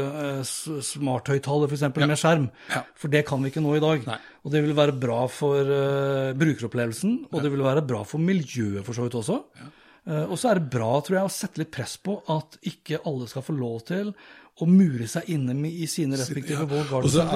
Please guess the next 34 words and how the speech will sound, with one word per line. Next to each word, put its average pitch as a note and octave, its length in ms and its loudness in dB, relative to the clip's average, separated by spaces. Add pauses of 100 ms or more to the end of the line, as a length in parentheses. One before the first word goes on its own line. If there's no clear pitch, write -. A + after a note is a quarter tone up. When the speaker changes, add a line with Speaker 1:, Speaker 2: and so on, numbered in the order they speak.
Speaker 2:
er - 60 -2
jo, D3 360 2
en C#3 80 0
ting E3+ 200 -2
er B2+ 100 -2
jo A#2 80 -4
de C#3 80 -6
store, A#2+ 320 -6
store, A#2+ 360 -2
men C#3 100 -6
det C#3+ 100 2
er C3 100 0
litt - 80 -10
sånn, C#3 180 -6
ikke B2 120 -14
sant, C3 180 -6 (380)
for - 160 -6
det B2+ 80 4
er B2 140 2
jo C3 100 -6
ofte - 240 -10
de A2 100 -4
man B2+ 240 -4
begynner A2 240 -4
med. B2 160 -4 (180)
Man A#2+ 140 -2
gjør G#2+ 240 0
et A2+ 160 -6
valg G#2 340 -2
og A2+ 220 -8
ender A2 360 -6
på F#2+ 200 -6
en G2+ 180 -8
typ G2+ 160 -8